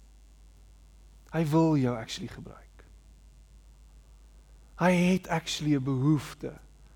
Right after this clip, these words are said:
om deur jou lig vir hierdie wêreld te wees. Hy kan jou gebruik. Maak jouself oop.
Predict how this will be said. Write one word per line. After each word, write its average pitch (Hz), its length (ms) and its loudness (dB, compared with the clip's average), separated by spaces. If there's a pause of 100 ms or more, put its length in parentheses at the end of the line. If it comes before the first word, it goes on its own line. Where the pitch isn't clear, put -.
(400)
om 143 300 -2
deur 151 360 6
jou 113 380 -2 (1200)
lig 135 460 2
vir - 160 -2
hierdie 120 220 2
wêreld 113 400 -4
te - 100 -16
wees. - 540 -18 (1600)
Hy 196 100 4
kan 285 280 0
jou 247 100 0
gebruik. - 580 -14 (2000)
Maak 147 220 -2
jouself 151 380 -2
oop. 226 420 -2